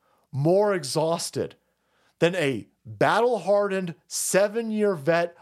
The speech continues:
of the Donald Trump maga train. Those people are fucking exhausted. They have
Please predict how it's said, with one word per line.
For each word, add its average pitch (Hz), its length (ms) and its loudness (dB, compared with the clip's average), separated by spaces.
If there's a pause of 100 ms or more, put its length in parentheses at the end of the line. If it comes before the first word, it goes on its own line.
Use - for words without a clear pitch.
(100)
of 151 140 2
the 151 120 2
Donald 165 500 0
Trump 165 380 -2
maga 147 380 0
train. 151 420 -2 (420)
Those 208 260 2
people 185 540 -2
are 135 240 0
fucking - 640 0
exhausted. 147 520 0
They 143 140 0
have 139 280 -2